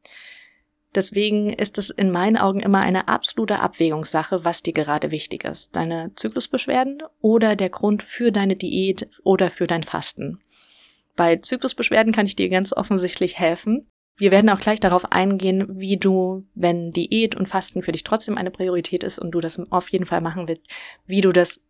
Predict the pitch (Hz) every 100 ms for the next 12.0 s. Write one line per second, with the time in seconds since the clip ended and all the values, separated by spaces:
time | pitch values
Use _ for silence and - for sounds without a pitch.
0 | - 190 180 220 240 214 - 180 180 165
1 | 175 - 170 175 - 170 165 165 - 196
2 | - 185 - 180 170 - 160 - - -
3 | 226 220 - 196 - 196 190 185 180 -
4 | - - - - 214 - 196 - - 208
5 | - - 175 165 165 160 170 185 - 202
6 | 208 233 - _ _ _ 175 175 208 233
7 | 240 233 214 220 196 170 - 180 165 -
8 | 156 165 160 180 226 240 226 214 190 190
9 | 180 - 170 190 - - 185 185 175 175
10 | _ 180 - 180 190 - - - - 175
11 | 160 156 170 220 - 196 - 180 180 190